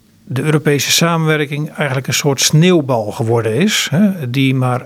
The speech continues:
verder rolt en verder rolt en groter en groter wordt.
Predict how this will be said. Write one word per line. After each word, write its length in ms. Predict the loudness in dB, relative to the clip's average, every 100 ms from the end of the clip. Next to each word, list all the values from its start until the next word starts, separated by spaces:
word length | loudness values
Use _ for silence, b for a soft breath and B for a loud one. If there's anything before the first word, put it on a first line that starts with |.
| -10
verder 340 | -4 -2 2
rolt 260 | 2 0 -2
en 80 | 0
verder 260 | 0 2
rolt 220 | 2 0 -2
en 140 | -2
groter 360 | 0 0 0 -2
en 140 | -2
groter 360 | 0 0 -2 -8
wordt. 340 | -8 -8